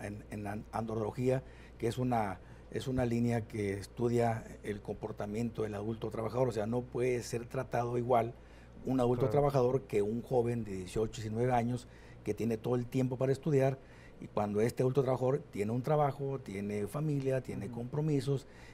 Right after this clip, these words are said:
Speaker 1: y está buscando crecer en lo personal y en lo profesional. Por eso este programa, créeme que ha habido bastante éxito. Ahorita tenemos ciento setenta estudiantes en ejecutivas,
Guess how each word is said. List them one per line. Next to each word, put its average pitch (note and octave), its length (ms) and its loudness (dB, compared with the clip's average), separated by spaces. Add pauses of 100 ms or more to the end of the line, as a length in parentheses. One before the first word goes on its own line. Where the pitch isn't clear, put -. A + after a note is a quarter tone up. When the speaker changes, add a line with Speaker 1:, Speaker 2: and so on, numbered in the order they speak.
(100)
Speaker 1:
y G#2+ 120 0
está G#2+ 220 -2
buscando B2 540 -2
crecer A#2 380 -2
en C3+ 80 0
lo B2 80 -2
personal A2+ 480 -2
y A2+ 40 -2
en A2 100 -4
lo G#2+ 80 -4
profesional. A#2 500 -2 (380)
Por A#2+ 140 4
eso B2+ 160 4
este B2+ 200 0
programa, A2 440 0
créeme B2 360 0
que A2 120 -4
ha G#2+ 40 2
habido A#2+ 460 0
bastante A#2+ 440 -2
éxito. D#3 420 -2 (320)
Ahorita A#2 220 0
tenemos A#2 320 -2
ciento B2+ 280 0
setenta A2 960 -2
estudiantes A2+ 600 -4
en A#2 60 -6
ejecutivas, A2+ 640 -4